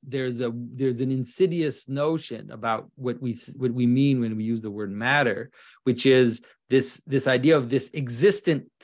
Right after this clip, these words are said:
existent stuff, which has no qualities. And it's like, no, no, yeah, that is, like, that's out. Like, the, you know, when it, when, when God describes,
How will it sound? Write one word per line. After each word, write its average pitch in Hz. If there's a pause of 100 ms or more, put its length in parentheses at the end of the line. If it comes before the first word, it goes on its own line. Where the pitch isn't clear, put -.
existent 143
stuff, - (520)
which 143
has 151
no 151
qualities. 180 (300)
And 143
it's 151
like, 147 (400)
no, 160 (140)
no, 165
yeah, 151
that 196 (100)
is, 175
like, 175
that's 202
out. 160
Like, 147
the, 143 (140)
you 156
know, 185
when 196
it, 202
when, 185
when 170
God 180
describes, 175